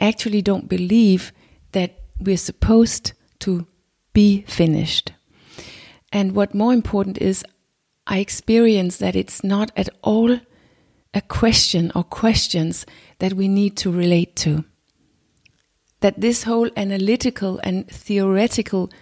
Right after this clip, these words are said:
approach about feelings is part of the problem.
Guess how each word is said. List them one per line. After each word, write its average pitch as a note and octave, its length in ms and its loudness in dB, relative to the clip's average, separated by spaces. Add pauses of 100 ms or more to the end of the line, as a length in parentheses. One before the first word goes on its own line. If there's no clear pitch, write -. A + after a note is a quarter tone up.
(100)
approach - 720 2 (380)
about G3+ 500 0
feelings G#3 720 0 (440)
is A3 420 4 (320)
part F#3 280 2
of F#3 100 -2
the F3 80 -4
problem. E3 640 0